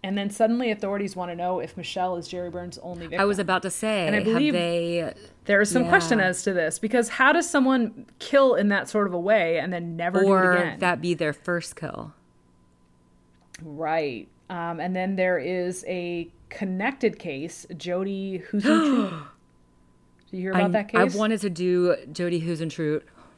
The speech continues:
Speaker 2: for so long, but they, they think it was her producer, though. 'Cause they've never
Speaker 1: Um,
Speaker 2: found her.
Speaker 1: so, this is
Speaker 2: Oh.
Speaker 1: recent. He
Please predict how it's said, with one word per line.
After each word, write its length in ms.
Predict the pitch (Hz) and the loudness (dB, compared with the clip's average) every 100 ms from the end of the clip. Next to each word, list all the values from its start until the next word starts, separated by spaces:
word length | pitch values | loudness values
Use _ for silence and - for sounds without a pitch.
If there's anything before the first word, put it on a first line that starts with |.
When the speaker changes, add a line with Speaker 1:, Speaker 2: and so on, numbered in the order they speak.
| _ _ _ | _ _ _
Speaker 2:
for 140 | - 165 | -8 -6
so 520 | - - - 180 175 | -6 -10 -6 -4 -2
long, 480 | 180 180 175 160 160 | -2 -2 -2 -2 -4
but 160 | 180 | -4
they, 140 | - 240 | -2 -2
they 300 | 233 240 233 | -2 0 0
think 180 | 285 285 | 2 0
it 80 | |
was 140 | 220 208 | 0 -2
her 100 | 196 | -8
producer, 540 | - 156 180 - - | -8 -6 -6 -6 -6
though. 320 | - 65 82 170 _ _ _ _ _ _ _ _ _ _ _ _ _ | -6 -10 -12 -16 _ _ _ _ _ _ _ _ _ _ _ _ _
'Cause 140 | 196 180 | -8 -2
they've 120 | 214 | 0
never 180 | 220 220 | 2 2
Speaker 1:
Um, 40 | 214 | 0
Speaker 2:
found 260 | 175 196 175 | -2 -4 -6
her. 400 | - - - - - | -8 -10 -14 -20 -20
Speaker 1:
so, 560 | - 311 247 170 190 - _ _ _ _ _ - | 0 6 6 6 2 -6 _ _ _ _ _ -8
this 180 | 208 220 | -6 -6
is 280 | 220 - - | -8 -10 -4
Speaker 2:
Oh. 220 | 180 208 | 0 2
Speaker 1:
recent. 340 | 170 147 151 - _ _ _ - - _ | 0 -2 -6 -12 _ _ _ -20 -20 _
He 440 | - 254 269 | 0 4 4